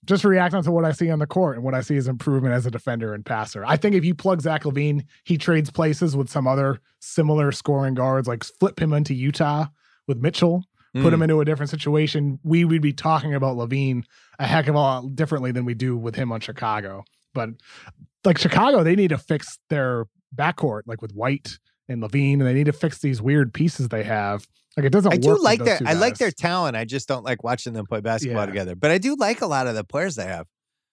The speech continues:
Speaker 1: Yeah, they have a good, good individual players that don't fit well together. So I, I, I can't wait to see what they do, 'cause some team is gonna pluck that talent away from them, and it's gonna work out big time for the receiving team, and it'll look bad on the Bulls.
Speaker 2: Yeah.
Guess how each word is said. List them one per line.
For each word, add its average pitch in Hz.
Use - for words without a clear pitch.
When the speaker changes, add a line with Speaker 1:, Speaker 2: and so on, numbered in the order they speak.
Speaker 1:
Yeah, 113
they 175
have 247
a 285
good, 190
good 196
individual 160
players 135
that 113
don't 139
fit 131
well 113
together. 104
So -
I, 127
I, 147
I 156
can't 190
wait 131
to 120
see 131
what 117
they 113
do, 123
'cause 113
some 190
team 180
is 151
gonna 135
pluck -
that 139
talent 127
away 113
from 151
them, 170
and 147
it's 131
gonna 139
work 135
out 120
big 135
time 135
for 139
the 123
receiving 117
team, 143
and 131
it'll 120
look 120
bad 120
on 139
the 135
Bulls. 147
Speaker 2:
Yeah. 87